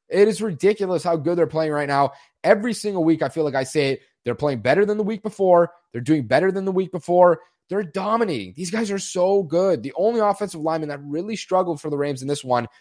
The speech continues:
was Brian Allen. He was credited for four pressures and one sack. And outside of that, there was only one more pressure in this game, and it came from Darrell Henderson. I think it was on a rep where he was on the right side of Matthew Stafford, and he sort of released into, like, a flat route almost,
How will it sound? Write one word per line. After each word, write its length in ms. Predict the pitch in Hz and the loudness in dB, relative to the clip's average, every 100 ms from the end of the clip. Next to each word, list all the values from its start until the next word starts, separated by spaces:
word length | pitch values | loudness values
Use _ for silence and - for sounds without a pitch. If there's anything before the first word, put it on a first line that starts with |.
| _ - | _ -10
was 120 | 113 | -6
Brian 340 | 123 127 160 | -2 -2 0
Allen. 280 | 151 147 151 | 0 2 0
He 120 | 127 | -2
was 140 | 127 120 | -6 -6
credited 520 | - 160 151 151 135 | -2 -2 2 0 2
for 320 | 143 131 113 _ _ _ - | 0 2 0 _ _ _ 4
four 200 | 190 208 | 6 6
pressures 640 | 196 170 - 170 160 - - | 4 2 2 0 0 -4 -10
and 280 | 117 101 | -12 -6
one 200 | 110 165 | 0 0
sack. 420 | 151 - 151 151 - _ _ - | 0 0 2 0 -2 _ _ -6
And 100 | - | 0
outside 280 | - 254 156 | 2 2 0
of 60 | |
that, 200 | 120 170 | 2 0
there 80 | 135 | 0
was 120 | 151 135 | -4 0
only 220 | 165 156 | 2 2
one 380 | 113 123 175 180 | 0 -2 -4 -2
more 220 | 196 190 | 0 0
pressure 380 | - 180 175 165 | 0 -2 -2 -4
in 80 | 151 | -4
this 160 | 143 | -6
game, 260 | 147 147 131 | -4 -2 -2
and 80 | 123 | -4
it 100 | - | -4
came 260 | 160 160 | -2 -2
from 180 | 147 131 | -4 -2
Darrell 240 | 147 135 | 0 2
Henderson. 480 | 120 151 135 151 131 - _ - | 0 -2 0 0 0 -6 _ -4
I 120 | 131 | -2
think 240 | 131 220 240 | 2 2 2
it 80 | |
was 120 | 233 185 | 0 2
on 120 | 170 | 0
a 60 | |
rep 260 | 123 151 156 | 4 4 4
where 160 | 143 131 | 4 2
he 400 | 110 139 131 117 _ _ | 2 0 0 -2 _ _
was 160 | 123 160 | -2 -2
on 100 | 233 | 0
the 60 | |
right 240 | 156 185 185 | 0 0 0
side 240 | 180 165 | 0 0
of 80 | 147 | 0
Matthew 300 | 147 139 139 | -2 -4 -6
Stafford, 500 | - 139 139 143 120 | -4 -4 -2 -4 -4
and 100 | 110 | -6
he 80 | 117 | -2
sort 220 | 208 180 | 0 0
of 100 | 123 | 0
released 380 | 127 151 156 117 | 0 0 0 -6
into, 180 | 113 | -6
like, 160 | 123 110 | -4 -4
a 80 | 85 | -6
flat 320 | - 135 170 | 0 2 4
route 200 | 127 117 | 4 2
almost, 420 | 110 117 120 - | 2 0 -2 -6